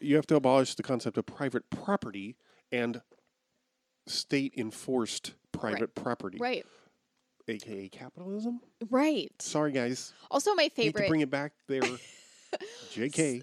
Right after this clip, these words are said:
Speaker 1: you know I
Speaker 2: someone
Speaker 1: love to see it. Don't wanna
Speaker 2: Someone that I worked with once was like,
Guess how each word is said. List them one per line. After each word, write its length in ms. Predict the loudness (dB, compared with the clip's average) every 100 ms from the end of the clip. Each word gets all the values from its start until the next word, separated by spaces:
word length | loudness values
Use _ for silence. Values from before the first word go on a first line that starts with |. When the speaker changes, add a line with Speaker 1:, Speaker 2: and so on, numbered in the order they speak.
| -2
Speaker 1:
you 120 | 4
know 200 | 8 8
I 40 | 8
Speaker 2:
someone 160 | 6
Speaker 1:
love 260 | 4 2 0
to 100 | -10
see 380 | -8 -4 -2 -2
it. 180 | -4 -10 -20 -20 -20 0
Don't 260 | 6 6 6
wanna 280 | 4 0 -4 -12 -20 _ _ _ _ _ _ _ _ _ _ _ _ _ _ -20 -2
Speaker 2:
Someone 300 | 4 6 6
that 100 | 6
I 60 |
worked 240 | 4 2 0
with 140 | -2
once 260 | -4 -6 -6
was 140 | -2
like, 360 | 0 -2 -6